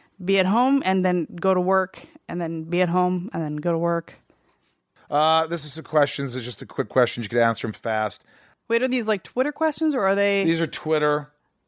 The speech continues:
Speaker 2: I mean, these are what
Speaker 1: Brilliant.
Speaker 2: people wanna know. Lisa Hall at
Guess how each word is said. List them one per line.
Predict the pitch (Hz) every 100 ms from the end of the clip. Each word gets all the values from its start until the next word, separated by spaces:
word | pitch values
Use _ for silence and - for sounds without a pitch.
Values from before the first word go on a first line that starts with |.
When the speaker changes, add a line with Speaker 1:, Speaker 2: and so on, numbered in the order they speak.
| _
Speaker 2:
I | 127
mean, | 131 139
these | 127
are | 131
what | -
Speaker 1:
Brilliant. | - 117
Speaker 2:
people | 131
wanna | 127 123
know. | 120 117
Lisa | 120 139 139 131
Hall | 104 123 120 120 120
at | 107 113 113 -